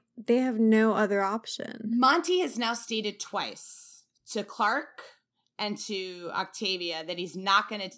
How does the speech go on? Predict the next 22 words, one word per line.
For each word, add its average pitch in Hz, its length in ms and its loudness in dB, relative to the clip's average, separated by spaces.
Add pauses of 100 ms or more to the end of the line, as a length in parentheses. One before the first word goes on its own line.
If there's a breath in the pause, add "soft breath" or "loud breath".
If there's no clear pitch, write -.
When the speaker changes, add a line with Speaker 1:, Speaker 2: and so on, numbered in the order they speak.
Speaker 2:
he's 185 280 -8
not 196 300 2
going 214 260 -4
to 208 120 -6
make 185 280 -8
a 196 40 -10
choice, 185 360 -8
or 214 220 -2
I'm 240 100 0
sorry, 180 180 -4
he 196 100 -8
said 240 140 -4
it 226 80 -6
to 214 80 -6
Harper 226 340 -2
and 190 100 -6
now 190 100 -4
he 185 100 -6
said 175 180 -8
it 175 100 -12
to 185 60 -8
Octavia, 175 560 -8